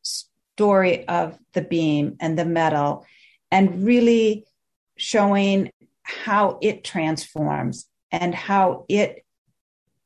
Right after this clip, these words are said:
becomes something different. And I think that is something hopeful. I, I never wanted to write a book specifically about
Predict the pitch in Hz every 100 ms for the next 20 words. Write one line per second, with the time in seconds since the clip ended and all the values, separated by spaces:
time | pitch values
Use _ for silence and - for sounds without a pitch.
0 | _ - 196 - 214 190 190 - - -
1 | 202 190 - 170 151 165 - 160 143 139
2 | - - 170 160 190 180 175 165 165 -
3 | _ _ - 170 196 175 - 165 160 -
4 | 175 - 156 151 151 - _ _ 233 254
5 | 277 - - 220 285 247 247 233 208 -
6 | - _ _ _ 202 180 196 190 190 190
7 | 175 175 175 170 170 170 170 - - -
8 | - 233 202 180 175 - - 165 160 156
9 | -